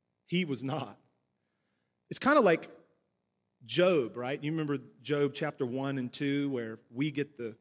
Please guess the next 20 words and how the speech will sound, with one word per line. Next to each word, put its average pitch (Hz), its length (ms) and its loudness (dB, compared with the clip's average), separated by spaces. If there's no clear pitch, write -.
behind 135 400 -6
the 127 60 -6
curtains 143 500 -4
peek 143 400 -6
at 120 80 -6
what's 131 260 -8
going 127 280 -4
on 127 200 -4
in 123 120 -4
the 110 60 -8
heavenlies, 151 580 -8
right? 156 200 -10
Where 135 100 -2
Satan 151 400 2
comes 139 300 -4
to 143 80 -10
the 127 100 -6
Lord 131 360 0
and 117 120 -8
says, 120 500 -8